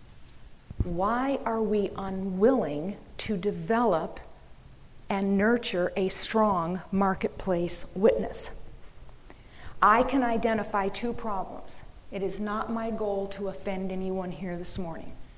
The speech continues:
but since we're gonna spend some time together, I'm going to throw out what I see as a problem, and these are things that I believe that all of us struggle with. The first problem is that the enemy is working hard.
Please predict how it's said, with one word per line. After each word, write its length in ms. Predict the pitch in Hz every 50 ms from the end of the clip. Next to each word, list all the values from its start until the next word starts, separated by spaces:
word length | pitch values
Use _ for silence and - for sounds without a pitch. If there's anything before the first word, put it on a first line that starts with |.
| - - - -
but 120 | - 180 -
since 300 | - 214 202 196 - -
we're 100 | 208 202
gonna 200 | 214 214 202 202
spend 360 | 208 - - 202 190 190 180
some 180 | - 214 202 196
time 340 | - 196 196 185 185 185
together, 520 | 185 175 175 175 170 170 175 170 180 185 - - - - - - - - - - - - - 190
I'm 240 | 185 185 196 214
going 260 | 196 202 196 190 190 185
to 100 | 185 175
throw 380 | - - - 196 185 185 185
out 340 | 185 185 180 180 175 - -
what 180 | 175 170 175 175
I 220 | 175 180 190 196
see 340 | 190 - - - 196 185 180
as 160 | 180 180 -
a 60 | 180
problem, 500 | - - 196 180 202 202 190 190 190 180
and 160 | 175 165 170
these 260 | 165 190 180 196 190 -
are 140 | 196 180
things 420 | 180 - - 190 180 185 185 175 -
that 200 | 185 175 165 -
I 160 | 190 170 175
believe 540 | 175 175 190 180 175 180 180 175 180 175 -
that 180 | 185 175 - - -
all 240 | 185 185 190 190 185
of 120 | 185 185
us 200 | 175 180 180 -
struggle 420 | - - - 185 175 175 175 175 175
with. 300 | 175 - - - - - - - - - - - - - - - - - - - - - -
The 80 | - 196
first 520 | - - - 226 220 240 233 - - -
problem 540 | - - 247 220 220 220 214 240 240 247 -
is 200 | - 202 196 -
that 320 | - - 196 196 185 - 196
the 160 | 196 - -
enemy 420 | 226 226 226 233 233 233 240 -
is 160 | - 208 202 208
working 460 | 196 190 196 196 196 - 196 196 196
hard. 580 | - - - 208 196 185 175 165 151 151 147